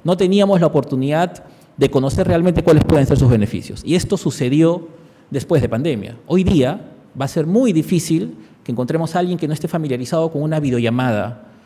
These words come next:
con un mensaje de WhatsApp o con revisión de información virtual, pues la metodología a distancia que se ha adoptado en este curso, que es la misma que acompaña a todos los cursos de la ompi, se encuentra totalmente en línea con lo que hoy día el gran porcentaje de la población está familiarizado.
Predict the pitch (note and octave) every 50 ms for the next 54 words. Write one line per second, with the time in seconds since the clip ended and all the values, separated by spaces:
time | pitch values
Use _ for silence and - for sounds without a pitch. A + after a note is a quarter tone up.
0 | _ - _ - B2 C3 D#3 D#3+ D3 B2+ - E3 D3 - C#3+ B2+ A#2+ B2+ B2 -
1 | - G3 C3+ G#2 - - - - - - - - - - B2 D#3 D3+ D3 D3 C#3
2 | D3 D3 - - G3 F#3 F#3+ A3+ C4+ C#4 F3 D#3 D3+ - D3+ D3 C#3+ - - F3
3 | E3+ D#3+ D3+ D#3+ G#3+ F#3 A#2+ F#2+ G2+ - - - - - - - - - _ _
4 | _ - C#3+ C3 B2 A#2+ - - - - - - - C3 B2+ C#3 C3+ A#2 C3+ C3+
5 | B2+ C3+ - - G3+ F3+ F3 - - - G#3 F3+ C3+ B2 - - D3 C#3+ D3 C#3+
6 | B2+ - - D3 C#3+ C#3+ C#3 C#3+ - F3+ F3+ D3+ C3+ C#3+ C#3+ - - C3+ - C#3+
7 | - A#2 G#2+ - D#3 D3+ - D3+ C#3+ D#3 F#3 G#3 G3 D#3 D#3+ C#3+ B2 B2 A#2 C3+
8 | B2 - D3+ D3 C3 C3 B2+ E3 E3 E3 D3+ C#3+ D3+ F3+ D#3 D#3+ E3 D3+ C#3 C#3
9 | D3+ D#3+ E3+ E3 D#3+ G#3 A3+ A3+ - - - - - - - - - _ _ -
10 | - C3+ C3 E3 E3+ E3+ D#3+ - - F3 F3+ F#3 - - - - - _ - -
11 | E3 D#3+ A3 G#3+ G#3 G#3 G3 G3 - F#3 F3 F3 G3 G3+ F#3+ F3 E3 E3+ F3+ A3
12 | B3+ - - - F3 D#3 C#3 B2+ C3+ D#3 D#3 D#3 D#3 D#3+ E3 E3+ F3+ - C3+ C3
13 | C#3 F3 G3 G3+ G3 F3 F3+ C#3+ D3 C#3+ C#3+ E3 D#3 D#3 E3 D3+ D3 D3 C#3 B2
14 | B2+ C3 - F#3+ D#3+ C3 - - - - C3+ A#2+ A2+ G#2 G2 F#2 - - C2+ C2